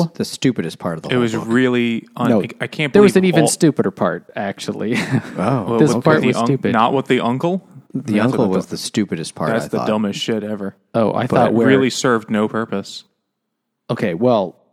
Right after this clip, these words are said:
Speaker 3: the part where Love makes him come back
Speaker 2: Oh,
Speaker 3: and then to
Speaker 2: well
Speaker 3: sh-,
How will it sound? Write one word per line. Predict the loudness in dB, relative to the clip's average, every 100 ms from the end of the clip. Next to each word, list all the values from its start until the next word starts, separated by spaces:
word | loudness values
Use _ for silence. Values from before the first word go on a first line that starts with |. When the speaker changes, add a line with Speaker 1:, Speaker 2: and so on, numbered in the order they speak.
| _ _ _ _ _ -4
Speaker 3:
the | -2
part | 2 2
where | 4 2 0
Love | 0 0 2 0 -4 -14 _ -16 -12
makes | -4 -4 -4 -4
him | -4 -4 -6
come | -2 -2 -2 -8
back | -4 -2 0
Speaker 2:
Oh, | 0 0
Speaker 3:
and | -2 -4
then | -4 -4
to | 0
Speaker 2:
well | 0
Speaker 3:
sh-, | 0 -8